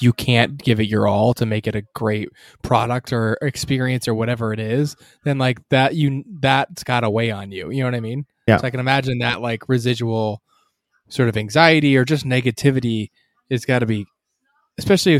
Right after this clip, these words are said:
Speaker 1: with other people sort of, like, underneath you, if you will, that I can totally understand how that would be a, a large negative influence on you. You know what I mean?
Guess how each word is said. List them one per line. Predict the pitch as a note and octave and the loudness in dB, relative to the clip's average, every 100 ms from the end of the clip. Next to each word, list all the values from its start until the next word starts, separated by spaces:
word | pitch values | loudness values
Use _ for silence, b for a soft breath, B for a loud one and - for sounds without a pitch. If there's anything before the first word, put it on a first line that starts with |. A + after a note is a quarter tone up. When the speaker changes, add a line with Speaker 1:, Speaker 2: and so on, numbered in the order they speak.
| B2+ | 4
Speaker 1:
with | D#3+ - | 0 2
other | C#3 C#3 B2+ | 2 4 4
people | D3 C3 B2+ B2+ | 2 4 6 6
sort | - B2 | 4 2
of, | A2 | 2
like, | A2+ A2 - - _ _ _ _ _ _ - | 0 -2 -6 -16 _ _ _ _ _ _ 0
underneath | D3 C#3+ C#3 C#3+ D3+ | 2 4 2 2 4
you, | E3+ | 6
if | E3+ G3 | 6 2
you | G3+ | 2
will, | F#3+ F#3 G3+ G3 _ _ _ - | 6 6 4 0 _ _ _ -2
that | D#3 C#3+ - | 2 2 2
I | C#3+ | -2
can | C3 C#3+ | 0 4
totally | D3+ D3 C3 | 6 6 4
understand | B2 A#2 B2 A2+ | 2 -2 -4 -2
how | A#2+ | -4
that | A2+ A2+ A2 - _ _ _ _ _ _ _ | -2 -2 -4 -8 _ _ _ _ _ _ _
would | - C#3 | 0 0
be | B2+ A#2+ | 2 0
a, | A2+ B2+ | 0 0
a | |
large | A#2 B2 C3 A2+ | 2 6 6 4
negative | A#2 A2+ A#2 A2 G#2 | -4 -6 -6 -6 -6
influence | A2 A#2+ G#2 F#2 F#2+ | -10 -10 -12 -12 -12
on | G#2+ F#2+ | -12 -12
you. | - | -8
You | A#2 | -6
know | G#2+ | -4
what | G#2+ | -4
I | |
mean? | G#2+ A2+ | -2 -4